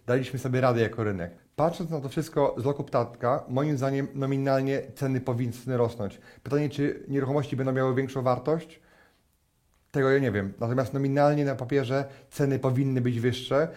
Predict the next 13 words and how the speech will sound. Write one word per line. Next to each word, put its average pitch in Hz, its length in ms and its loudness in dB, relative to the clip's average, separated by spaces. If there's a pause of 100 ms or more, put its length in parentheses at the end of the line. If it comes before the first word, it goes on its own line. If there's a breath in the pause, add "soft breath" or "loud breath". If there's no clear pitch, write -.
(140 loud breath)
bo 127 80 -4
wszystko - 260 -8
wskazuje 139 360 2
na 131 140 2
to, 139 300 0
że 123 220 -4 (140)
jest 135 220 2
duża 131 240 2
presja 131 400 -2
na, 120 260 -2
na 127 100 -6
to, 127 140 -4
żeby 117 360 0